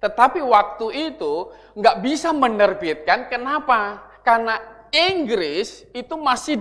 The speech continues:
di bawah, eh, gereja Roma, begitu. Jadi teks yang mereka ter-, eh, sudah terjemahkan itu tidak bisa diterbitkan, gitu. Barulah Raja James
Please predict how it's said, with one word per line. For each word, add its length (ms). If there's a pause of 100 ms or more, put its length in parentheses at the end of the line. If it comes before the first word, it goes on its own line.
di 140
bawah, 500 (320)
eh, 400
gereja 320
Roma, 560 (400)
begitu. 640 (400)
Jadi 260 (400)
teks 400
yang 220
mereka 580
ter-, 240
eh, 320 (220)
sudah 260
terjemahkan 800
itu 240
tidak 320
bisa 160
diterbitkan, 880 (560)
gitu. 320 (480)
Barulah 880
Raja 480 (160)
James 720